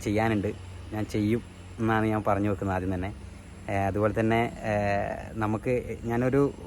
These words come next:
വളരെ സാധാരണക്കാരിൽ സാധാരണക്കാരനാണ് ഞാൻ. അപ്പോൾ,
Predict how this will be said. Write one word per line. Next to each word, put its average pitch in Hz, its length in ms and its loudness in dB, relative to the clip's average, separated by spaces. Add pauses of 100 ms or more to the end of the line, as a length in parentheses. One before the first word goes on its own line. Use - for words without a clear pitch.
വളരെ 123 240 6 (120)
സാധാരണക്കാരിൽ 139 840 8
സാധാരണക്കാരനാണ് 123 720 6
ഞാൻ. 98 100 -6 (540)
അപ്പോൾ, 113 200 2